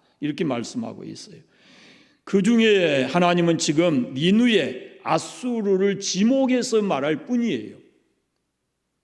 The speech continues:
지금도 있어요, 지금도. 어. 당시에는 그 아수르가 대표적인 나라지만 지금도 우리 개개인의 삶 속에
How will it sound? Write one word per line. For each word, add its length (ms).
지금도 440
있어요, 380
지금도. 640
어. 260
당시에는 880
그 160
아수르가 680
대표적인 640
나라지만 760
지금도 600
우리 220
개개인의 560
삶 300
속에 540